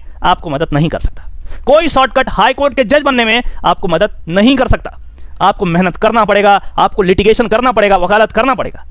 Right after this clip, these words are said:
और उसके बाद ही आप ऊपर के अदालतों में जज बन सकते हैं। Honorable Justice सीटी रवि कुमार ने नाइनटीन एटी सिक्स में अपना प्रैक्टिस शुरू किया था और दो हज़ार नौ में उन्हें हाई कोर्ट का न्यायाधीश चुन लिया गया था,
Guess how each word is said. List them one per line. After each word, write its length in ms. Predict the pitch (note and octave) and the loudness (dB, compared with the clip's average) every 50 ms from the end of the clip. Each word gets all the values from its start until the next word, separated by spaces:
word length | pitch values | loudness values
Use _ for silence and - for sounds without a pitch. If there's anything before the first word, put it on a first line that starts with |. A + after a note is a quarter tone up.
| - - - - - - - | -14 -14 -10 -6 -6 -4 -2
और 100 | - G3+ | -2 -2
उसके 180 | G#3 - - G3+ | 0 0 0 0
बाद 340 | D3+ C#3+ F3+ G#3 A3+ F#3+ F3 | 0 2 2 2 2 2 2
ही 320 | E3 C#4+ C#4 F3+ - - - - - - - - - | 2 2 2 0 -2 -10 -14 -16 -18 -18 -8 -2 0
आप 260 | E3 E3+ - - - - - - - - - C4+ | 0 0 0 -2 -6 -8 -10 -10 -10 -6 -2 0
ऊपर 280 | D4 E4+ - F4 E4 | 0 2 2 0 0
के 180 | - C#4 B3 A3+ - - - - - - - - | 2 2 2 2 0 -4 -8 -14 -18 -16 -4 0
अदालतों 320 | F3 F#3+ G3 G3+ - G3 F3 | 2 2 2 2 0 -2 -4
में 140 | A#2+ - - - - - - - - - | -4 -4 -6 -8 -10 -10 -10 -10 -8 -4
जज 200 | C3 D#3 G3 F3+ | 0 0 0 0
बन 120 | C#3 A#2 G#2+ | 0 -4 -8
सकते 240 | - - - - | -8 -8 -8 -10
हैं। 420 | - - - - - - - - - | -10 -12 -12 -12 -12 -10 -10 -4 0
Honorable 320 | F3 G#3+ B3 A#3+ B3 G3+ | 0 2 2 2 2 2
Justice 280 | G#3+ A3 G#3+ B3+ - - | 2 2 2 2 0 0
सीटी 200 | A#3 A#3 A#3 B3 | 0 0 2 2
रवि 160 | A#3+ G3 A#3 | 2 2 0
कुमार 260 | - A3 A#3 C4 C#4+ A3+ | 2 2 2 2 2 2
ने 160 | D3+ E3 - C4 - - - - - - - - - - - E3+ | -2 -2 -4 -8 -12 -20 -20 -20 -20 -20 -20 -20 -20 -8 -4 0
नाइनटीन 320 | G3 A#3 C#4+ C#4+ D#4+ C#4+ | 0 2 2 2 2 2
एटी 140 | B3+ C4+ B3+ | 2 2 0
सिक्स 220 | - C#4 - - | 0 0 0 0
में 200 | G#3 E3 E3+ - - | 0 0 0 -2 -4
अपना 160 | F3 - G3+ F3+ | -4 -2 -2 0
प्रैक्टिस 300 | - F3+ F3 - G3 - | 0 0 0 0 -2 -2
शुरू 140 | G3+ A3 | -2 -2
किया 180 | - - E3 D3+ | 0 2 2 2
था 120 | - - - - - - - | 2 0 -4 -6 -8 -8 -6
और 100 | F3+ D3+ | -2 0
दो 120 | D#3+ A#3+ | 2 2
हज़ार 320 | G#3+ G#3+ A3 G#3+ G#3 G#3 - - - - | 2 4 4 4 2 2 -2 -6 -8 -4
नौ 220 | E3+ F3 A3+ D4 D4+ | -2 2 2 2 2
में 200 | D3+ B2 - - - - - - | 2 0 -4 -6 -10 -10 -6 -2
उन्हें 300 | G3 F3+ E3 D#3+ - - - - - - - - - | 0 0 0 0 -2 -6 -14 -18 -14 -10 -8 -4 -2
हाई 140 | F#3 G3 - | 0 -2 0
कोर्ट 240 | A#3+ C#4 C#4 - | 0 0 0 2
का 140 | - F#3+ G3+ G#3+ | 2 2 2 2
न्यायाधीश 480 | F#3 A3+ A3+ - G3+ G#3+ E3 - - - - - - - - - - - - - - - | 2 2 2 2 2 0 0 -2 -6 -10 -12 -12 -10 -8 -8 -8 -8 -6 -4 -2 0 2
चुन 120 | - C4+ G#3+ | 2 2 2
लिया 140 | C#3 G#2+ F#2 | 2 0 -2
गया 140 | F2+ - | -4 -8
था, 160 | - - - | -10 -12 -12